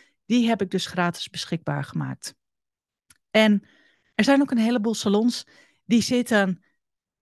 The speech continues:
's avonds nog achter de administratie. Die zitten in het weekend of op zondag zi-, zijn die nog bezig met afspraken. Constant die telefoon in de gaten houden.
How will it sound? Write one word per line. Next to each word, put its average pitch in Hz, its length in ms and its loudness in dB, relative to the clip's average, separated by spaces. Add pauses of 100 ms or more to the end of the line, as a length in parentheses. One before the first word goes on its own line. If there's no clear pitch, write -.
(600)
's - 140 -8
avonds 247 300 -2
nog 208 200 -2
achter 208 260 -4
de 196 80 2
administratie. 180 800 -4
Die 165 120 -4
zitten 226 280 -2
in 233 80 4
het 196 120 2
weekend 233 280 -4
of 208 120 -8
op 190 120 -4
zondag 220 480 2
zi-, 214 200 0 (100)
zijn 208 260 0
die 202 100 2
nog 190 120 -2
bezig 190 260 -2
met 185 120 -4
afspraken. - 640 -4
Constant 254 500 -2
die - 100 -14
telefoon 220 460 0
in 208 100 0
de 156 60 -4
gaten 147 360 -8
houden. 143 340 -8